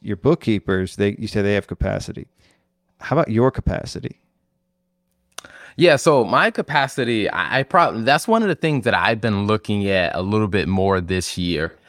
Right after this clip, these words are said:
Speaker 2: 'cause some of the C F O projects that I've done, I've, I've, instead of converting them to just being an all-out project, I've converted them to, to more of kinda like a monthly recurring or some like a weekly recurring.
Speaker 1: Yeah.
Speaker 2: That way, it's a little bit more scheduled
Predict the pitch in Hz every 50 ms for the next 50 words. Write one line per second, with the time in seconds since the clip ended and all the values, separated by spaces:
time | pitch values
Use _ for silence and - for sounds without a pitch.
0 | - - - - 110 101 - - 139 151 175 156 139 113 - - 131 127 117 107
1 | - - 113 104 101 98 98 95 95 92 - _ _ _ _ _ _ - 113 110
2 | 110 101 98 104 90 - - 98 92 92 92 85 82 101 95 95 95 92 87 90
3 | 90 82 78 90 90 90 90 85 82 82 - - _ - - - 92 110 107 -
4 | - - 147 160 165 139 - - 127 107 101 95 104 107 110 107 107 104 98 95
5 | - - 104 92 - 101 90 - - - 104 101 98 98 90 87 - - 98 101
6 | 104 101 98 90 - - - - 101 92 107 98 95 101 98 - - 98 95 87
7 | - 104 98 95 110 123 131 123 120 107 92 - 113 104 98 98 95 92 _ _
8 | _ - _ - - 104 101 104 104 104 101 95 - - 110 101 98 101 92 90
9 | 90 87 - - 90 85 85 85 85 85 87 _ _ _ _ _ - 95 104 107
10 | 120 117 - 123 113 117 107 101 98 90 - 123 110 107 107 104 104 104 101 101
11 | 95 87 85 - - 110 104 101 98 95 92 90 85 82 - 85 80 87 101 107
12 | 101 - - 110 110 117 113 110 110 107 - - 120 117 120 120 123 131 143 151
13 | _ _ _ _ _ - 123 113 113 110 113 101 95 104 107 101 98 92 90 92
14 | - - - - - - 95 98 107 123 135 143 135 104 117 104 - 104 104 95
15 | 82 - - - - - 104 92 95 92 107 123 147 165 160 160 -